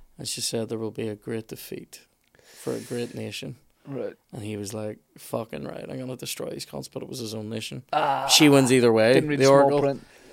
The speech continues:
Speaker 2: Um, so tw-, twenty-five years later, her, her ma
Speaker 1: Post-burning.
Speaker 2: Yep. Never gave up on trying to fight for her to be,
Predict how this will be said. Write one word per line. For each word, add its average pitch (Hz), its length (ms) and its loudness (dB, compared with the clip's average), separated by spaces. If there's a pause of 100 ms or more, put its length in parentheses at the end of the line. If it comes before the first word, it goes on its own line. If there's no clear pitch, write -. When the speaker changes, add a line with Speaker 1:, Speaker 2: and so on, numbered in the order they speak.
(160)
Speaker 2:
Um, 143 440 6
so 139 520 4 (320)
tw-, - 260 -10 (240)
twenty-five 143 800 4
years 120 400 2
later, 127 480 0 (720)
her, 156 340 8
her 156 240 4
ma 135 380 2 (260)
Speaker 1:
Post-burning. 147 720 2 (340)
Speaker 2:
Yep. 127 260 0 (600)
Never 143 320 6
gave 127 240 2
up 120 320 6
on 117 260 0
trying 117 240 -2
to 113 40 0
fight 113 420 0
for 117 200 -2
her 110 220 0
to 110 80 -6
be, 110 520 -6